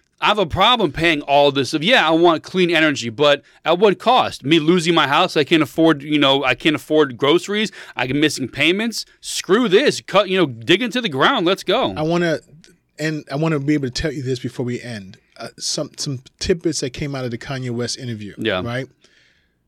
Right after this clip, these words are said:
Speaker 2: One thing, he said that he did not, he was not aware that his wife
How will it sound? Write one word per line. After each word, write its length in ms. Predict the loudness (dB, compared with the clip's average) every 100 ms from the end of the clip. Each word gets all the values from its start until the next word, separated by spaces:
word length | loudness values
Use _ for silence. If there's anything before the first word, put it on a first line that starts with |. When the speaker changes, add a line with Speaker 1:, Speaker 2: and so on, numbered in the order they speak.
| _ _ _ _ _ _
Speaker 2:
One 300 | -8 -4 -4
thing, 320 | -4 -6 -8 -8
he 140 | -6
said 300 | -4 -4 -4
that 260 | -6 -8 -10 _
he 300 | -8 -2 0
did 160 | 0 -2
not, 200 | -6 -6
he 120 | -2
was 200 | -2 -2
not 240 | -4 -4 -2
aware 640 | -2 -2 -2 -4 -8 -16 _ _ _ _ _ _ _ _ _ _ _ _
that 240 | -6 -4 -2
his 240 | -2 -2
wife 600 | -2 -2 -2 -6 -12 -20